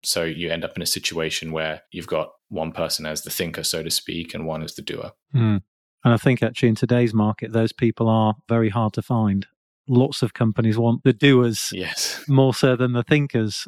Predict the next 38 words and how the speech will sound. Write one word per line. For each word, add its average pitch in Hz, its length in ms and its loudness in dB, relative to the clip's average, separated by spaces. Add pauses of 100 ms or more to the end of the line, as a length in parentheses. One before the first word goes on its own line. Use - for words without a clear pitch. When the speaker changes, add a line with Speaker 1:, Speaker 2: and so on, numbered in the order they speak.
Speaker 2:
it 139 220 0
seems. 113 560 0 (560)
Final 226 280 6
question 165 440 2
then. 120 240 -4 (200)
The 160 100 -4
theory's 175 400 4
good, 147 220 4
isn't 131 200 -2
it? 117 160 -4 (240)
But 175 100 2
where 202 160 6
does 180 140 0
it 190 200 2
typically 160 420 2
go 160 200 4
wrong 143 380 2
then? 104 200 -6
What 147 160 2
are 156 60 0
some 156 220 2
of 139 60 0
the 143 80 0
traps - 480 -4
that 135 100 -4
marketers 131 460 0
can 131 160 -4
fall 131 300 0
into 127 480 2
in 139 100 4
this 143 180 2
sort 127 120 -2
of 127 80 -6
scenario? 127 460 2 (280)
Speaker 1:
There's 104 140 -6
so 117 220 -2
many. 98 480 -4
<laughs> - 20 -6